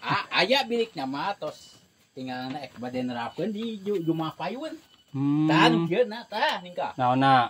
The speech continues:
Speaker 1: Di ditu ieu mesena ti Kobong meureun, Kobong Cibiuk. Tah, nu kieu na.
Speaker 2: Oh, bilik ieu, bilik
Speaker 1: Ya.
Speaker 2: ini.
Speaker 1: Tuh jadi guru awah.
Speaker 2: Heeh,
Speaker 1: Di
Speaker 2: guru
Speaker 1: tingkat teh.
Speaker 2: awah. Mas Ari di dia teh sabaraha orang?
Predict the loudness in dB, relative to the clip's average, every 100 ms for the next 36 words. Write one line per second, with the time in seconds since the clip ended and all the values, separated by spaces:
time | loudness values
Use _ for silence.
0 | -2 -8 -6 -6 -6 -6 -2 -2 -2 -6
1 | -6 -6 -6 -2 0 0 0 0 -4 -4
2 | -6 -8 -4 -4 -4 -6 -6 -6 _ _
3 | _ _ _ _ _ -2 0 0 -2 -2
4 | 0 0 0 -2 _ -20 -20 -20 _ _
5 | 2 4 8 8 8 4 6 8 10 10
6 | 10 8 8 8 10 10 10 6 2 4
7 | 6 8 10 12 10 8 8 8 8 6
8 | 6 2 0 0 0 2 2 2 4 4
9 | 6 6 6 6 6 2 -2 _ _ -20
10 | _ _ -10 -10 0 6 8 8 10 10
11 | 10 10 12 12 12 12 12 12